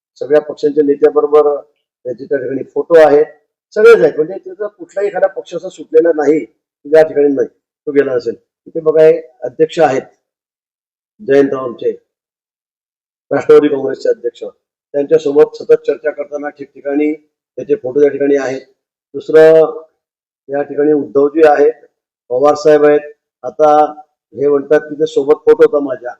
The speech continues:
दहा वर्षापूर्वीचा फोटो मी तो बघितला. मी शिवनेरी बंगल्यावर होतो, मागच्या वेळेला मंत्री होतो, त्यावेळेला वाढदिवसाला वगैरे आला असेल, त्यावेळेला फोटो असेल.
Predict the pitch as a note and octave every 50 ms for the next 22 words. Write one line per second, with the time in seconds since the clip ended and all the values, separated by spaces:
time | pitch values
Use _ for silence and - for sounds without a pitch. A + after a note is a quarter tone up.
0 | _ _ _ _ D3+ C#3 D3 D#3 D3+ D3+ D#3+ C#3+ D#3 D3+ C#3+ D#3+ D#3 - C#3+ -
1 | D#3 D3 C#3+ D3+ D3+ D#3 D3+ D3 C3+ C#3 - D3 D#3 D3+ D#3 D#3 - _ _ _
2 | _ _ C#3 C#3+ C#3 - D3 C3 C3+ D3 D#3 D3+ C#3+ C#3+ D3+ D3+ D3+ D3 D3 D3+
3 | D3 C#3+ - _ D3+ D3 D3 C#3+ C#3 - - _ _ _ _ C3 B2+ B2 - D#3+
4 | D#3 D3+ D3+ D#3 D#3 D#3 D3+ D3 D3+ D3+ D#3+ D#3+ E3 D#3+ _ _ _ _ _ _
5 | _ B2+ B2+ B2+ B2 B2+ C#3 C3 C#3+ D3+ D3 C#3+ C#3+ D#3 D#3 C#3+ C#3+ D3 D3 D3
6 | D3+ D3 - D3+ D3+ C#3+ C#3+ D3+ D#3 - D#3 D#3 C#3+ C3+ E3 - E3+ D3+ B2 G#2